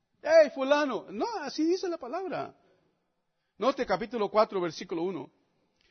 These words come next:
Booz subió a la puerta y se sentó allí, y aquí pasaba aquel pariente de quien Booz había hablado, y él le dijo,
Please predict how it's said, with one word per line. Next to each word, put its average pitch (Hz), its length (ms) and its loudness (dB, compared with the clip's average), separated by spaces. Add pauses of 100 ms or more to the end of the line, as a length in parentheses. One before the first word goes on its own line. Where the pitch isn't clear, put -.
(160)
Booz 185 440 6
subió 247 240 4
a 254 40 8
la 233 160 8
puerta 233 340 4
y 226 60 2
se 208 120 -8
sentó 190 340 -2
allí, 196 480 -2 (400)
y 220 60 -4
aquí 254 280 2
pasaba 262 580 4
aquel 247 440 2
pariente 208 920 0 (360)
de 196 160 2
quien 208 240 0
Booz 226 560 2
había 190 300 4
hablado, 226 360 4
y 226 60 0
él 226 80 2
le 226 100 2
dijo, 214 340 -2